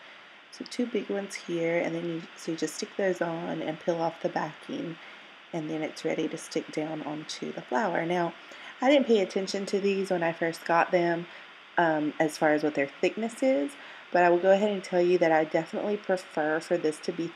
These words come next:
thicker, um, like, stand out more. So if I did this again, I would definitely use a thicker foam. So you might wanna consider using a thicker foam if you choose to do this, um, project.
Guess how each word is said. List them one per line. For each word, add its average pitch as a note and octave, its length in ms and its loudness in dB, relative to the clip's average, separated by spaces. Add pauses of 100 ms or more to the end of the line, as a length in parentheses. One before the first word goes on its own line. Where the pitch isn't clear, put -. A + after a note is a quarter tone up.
thicker, F#3+ 380 -2 (540)
um, E3 440 0
like, D3+ 200 0 (120)
stand D#3+ 440 -4
out D#3+ 320 2
more. G#3 380 -4 (500)
So E3+ 580 2
if E3 200 -2
I E3 80 0
did F#3 220 2
this F#3+ 200 -4
again, E3+ 460 0
I D#3+ 140 -2
would D#3 100 -2
definitely D#3+ 420 -4
use D#3 140 -2
a D#3 80 0
thicker E3 420 -4
foam. D3+ 480 -4 (400)
So - 80 -6
you D#3+ 140 -2
might D#3 180 -2
wanna D#3 180 -2
consider D#3 460 -6
using D#3+ 380 -4
a D#3 40 -4
thicker D#3 300 -4
foam D3+ 320 -6
if D3+ 180 -10
you C4 200 0
choose E3+ 520 -6 (420)
to F#3 100 0
do E3 180 -2
this, D#3 260 -4 (140)
um, D#3 240 -2
project. - 460 -4